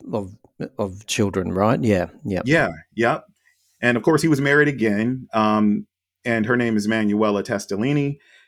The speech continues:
Speaker 2: She's now married to the R and B singer, uh, Eric Benet, but I don't, I don't know if they tried because they never,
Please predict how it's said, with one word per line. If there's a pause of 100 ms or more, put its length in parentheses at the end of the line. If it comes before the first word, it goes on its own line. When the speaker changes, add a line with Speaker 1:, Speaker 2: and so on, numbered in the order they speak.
(100)
Speaker 2:
She's
now
married
to
the
R
and
B
singer,
uh,
Eric
Benet,
but (260)
I
don't,
I
don't
know
if
they
tried
because
they
never,